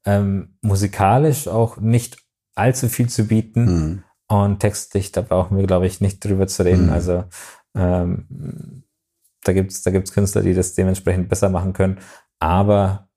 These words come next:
Speaker 1: wie gesagt, vielleicht ist es einfach nur eine Phase,
Speaker 2: Mhm.
Speaker 1: ähm, dieses Genres, wo man in zehn Jahren sagt, „Oh mein Gott, was war da los?“ Also entweder sagt man,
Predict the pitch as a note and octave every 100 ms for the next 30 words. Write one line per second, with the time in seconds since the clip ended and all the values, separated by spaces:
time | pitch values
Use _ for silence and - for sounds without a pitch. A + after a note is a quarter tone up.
0 | - G#2+ G2+ F2+ E2 A2+ C3 B2 A#2 A2
1 | G#2 G2 G2 F2+ - F#2 G2 A2 G#2+ A2
2 | F#2+ D#2 D2 D2+ - - F#2 F#2 G2+ G2+
3 | F#2+ - G#2 G2+ G2+ G2+ - - - -
4 | G#2+ G#2 G#2 G#2 G2+ G2+ - G2 - A2+
5 | G#2+ G2+ G2+ G#2 G#2 G2+ F#2 F#2+ F#2 F#2+
6 | G2 F2+ F2 F#2 B2+ F3 D#3+ - G#2 G2
7 | A2+ A#2 G#2+ G#2 A2